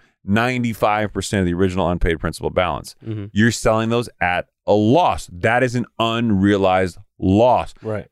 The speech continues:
Speaker 1: Every bank, every single one across the country, and frankly across the world, is facing this problem.
Speaker 2: Yeah, I think we talked about on the last show that Charles Schwab and J P Morgan both have ten billion dollars in unrealized losses.
Speaker 1: But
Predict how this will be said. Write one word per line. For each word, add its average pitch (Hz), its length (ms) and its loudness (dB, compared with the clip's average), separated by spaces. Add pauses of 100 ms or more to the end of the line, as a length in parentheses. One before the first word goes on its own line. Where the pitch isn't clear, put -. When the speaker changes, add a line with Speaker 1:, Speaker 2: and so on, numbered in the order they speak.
(140)
Speaker 1:
Every 190 400 2
bank, 113 260 -2 (800)
every 196 340 2
single 208 340 2
one 101 400 2 (540)
across 160 560 0
the 196 100 -4
country, 131 340 -2
and 113 100 0
frankly 180 320 -2
across 139 340 -2
the 123 80 -2
world, 110 540 4 (580)
is 113 160 0
facing 131 480 -2
this 104 160 0
problem. 76 420 -4
Speaker 2:
Yeah, 135 80 2
I - 40 4
think 151 120 0
we 127 80 0
talked 139 240 0
about 123 140 -4
on 113 60 -4
the 110 60 -6
last 127 240 2
show 110 380 0 (340)
that 104 180 -2 (160)
Charles 127 320 2
Schwab 120 440 0
and 107 100 -6
J 113 160 -6
P 120 100 -8
Morgan 110 320 -2
both 120 340 2
have 110 280 -4
ten 110 260 -4
billion 107 340 -4
dollars 101 340 -4
in 98 100 -10
unrealized 98 520 -10
losses. 90 380 -14 (240)
Speaker 1:
But 120 140 0